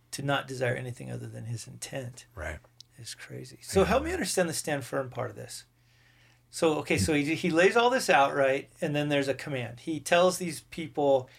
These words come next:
Speaker 1: "No, you gotta," to, to Christian's point in a few sentences, which would take us, like, <laughs> several minutes to
Speaker 2: <laughs>
Speaker 1: explain.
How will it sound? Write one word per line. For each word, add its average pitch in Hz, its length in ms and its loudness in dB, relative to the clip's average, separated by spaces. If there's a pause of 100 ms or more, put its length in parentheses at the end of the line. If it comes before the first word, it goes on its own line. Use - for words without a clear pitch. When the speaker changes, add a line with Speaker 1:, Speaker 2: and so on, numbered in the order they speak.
(480)
Speaker 1:
"No, 139 80 0
you 143 140 6
gotta," 135 340 6 (140)
to, 156 160 -4
to - 160 -6
Christian's 165 380 0
point 147 320 -4
in 139 100 -8
a 123 100 -4 (140)
few - 180 -8
sentences, 135 480 -4
which 139 220 -8
would 135 160 -6
take 143 240 -4
us, 131 280 2
like, 123 320 -4 (600)
<laughs> - 380 -4
several 208 480 6
minutes 170 460 4
to 147 100 8
Speaker 2:
<laughs> 135 40 10
Speaker 1:
explain. 143 520 6